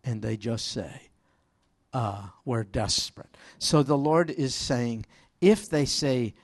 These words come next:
"Here's your Savior, there's your Savior," don't believe him. Why? Verse twenty-four,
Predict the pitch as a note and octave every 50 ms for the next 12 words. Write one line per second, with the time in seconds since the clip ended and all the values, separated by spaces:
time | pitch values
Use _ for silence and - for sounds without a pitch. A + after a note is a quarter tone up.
0 | _ - - E3 F#3 F#3 - - D3 C3 - - D#3+ C#3+ C3+ B2 A#2 C3 C3 B2
1 | C#3 D3 D3+ C#3+ B2 - B2+ A#2+ - - - C3+ B2+ B2+ A#2 B2 A#2+ C3 B2+ B2+
2 | A#2 B2 A#2+ A#2+ C#3 E3 G3 E3+ B2+ G#2+ A2 B2 D3+ E3+ D#3+ C3+ A2 G#2+ G#2+ A#2+
3 | B2 A#2 - - - - C#3 C3 B2+ - - - F3+ F3 D#3 B2+